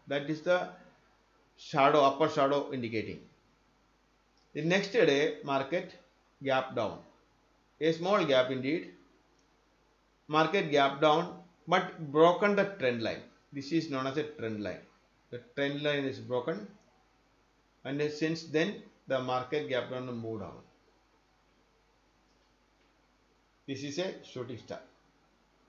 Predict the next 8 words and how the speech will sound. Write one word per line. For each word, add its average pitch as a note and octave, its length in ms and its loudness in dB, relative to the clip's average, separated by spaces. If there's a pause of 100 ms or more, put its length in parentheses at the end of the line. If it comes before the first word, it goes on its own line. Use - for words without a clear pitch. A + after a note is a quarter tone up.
(280)
and B2 120 -14
this A#2 80 -14
is C#3 60 -10
an C#3+ 60 -6
evening A2+ 360 -4
star. - 220 -10 (1600)
This C#3+ 140 -6
pattern D#3 500 2